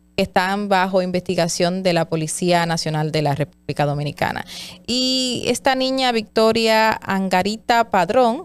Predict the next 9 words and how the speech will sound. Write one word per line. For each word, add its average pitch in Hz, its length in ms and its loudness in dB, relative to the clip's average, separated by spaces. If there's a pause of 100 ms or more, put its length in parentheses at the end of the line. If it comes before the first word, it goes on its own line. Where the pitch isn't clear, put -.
(160)
eh, 156 540 0
venezolana, 190 720 0 (280)
radicada 196 460 2
aquí, 247 260 -2 (280)
es - 500 0
una 269 420 4
de 220 140 2
muchos 254 560 2
niños 185 640 -2